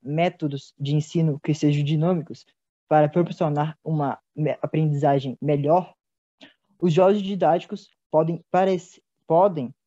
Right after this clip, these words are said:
ser uma ferramenta útil para o processo de motivação e aprendizado de conceitos estudados em sala de aula, pois visa tornar os conteúdos, é, que não são muito apreciados pelos discentes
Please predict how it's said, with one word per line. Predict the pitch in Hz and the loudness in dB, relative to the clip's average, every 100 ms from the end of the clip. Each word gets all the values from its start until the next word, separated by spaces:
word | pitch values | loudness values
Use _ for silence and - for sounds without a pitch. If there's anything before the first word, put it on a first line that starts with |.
| _ | _
ser | _ 180 180 175 | _ -2 -2 -4
uma | - 170 170 | -4 -2 0
ferramenta | 180 190 160 170 190 - - | 0 0 0 -2 -2 -2 -2
útil | 185 202 143 | -4 -4 -4
para | - 151 | 0 0
o | 165 | 0
processo | 175 165 156 156 151 | -2 -2 -4 -4 -4
de | 156 | -4
motivação | 180 214 208 196 156 180 - _ _ _ _ | -6 -2 -2 -2 -4 -6 -8 _ _ _ _
e | 160 | 0
aprendizado | 185 185 196 196 160 156 160 | 0 0 -2 0 2 2 0
de | 165 | -4
conceitos | 185 185 151 147 - - | -8 -6 -2 -2 -2 -6
estudados | 156 - 151 135 139 - | -4 -4 0 0 0 -4
em | 151 | -8
sala | 151 135 139 | -2 0 0
de | 156 | 2
aula, | 147 98 - _ _ _ _ _ _ _ _ - | 0 0 -8 _ _ _ _ _ _ _ _ 2
pois | 175 165 | 4 4
visa | 165 175 | 2 0
tornar | 175 175 165 160 - | 0 0 0 -2 -4
os | - 156 | -8 -6
conteúdos, | 175 175 185 160 160 170 202 - _ _ _ _ _ _ _ _ _ _ _ - | -4 0 2 4 4 2 -4 -12 _ _ _ _ _ _ _ _ _ _ _ -4
é, | 156 156 151 _ _ _ | -2 -2 -4 _ _ _
que | - | 0
não | 180 202 | 2 2
são | 208 180 | 2 2
muito | 180 175 | 2 -2
apreciados | 165 170 170 156 156 | -2 -2 2 2 0
pelos | - 165 160 | -2 -2 -2
discentes | 175 - 160 185 | -4 -6 -6 -8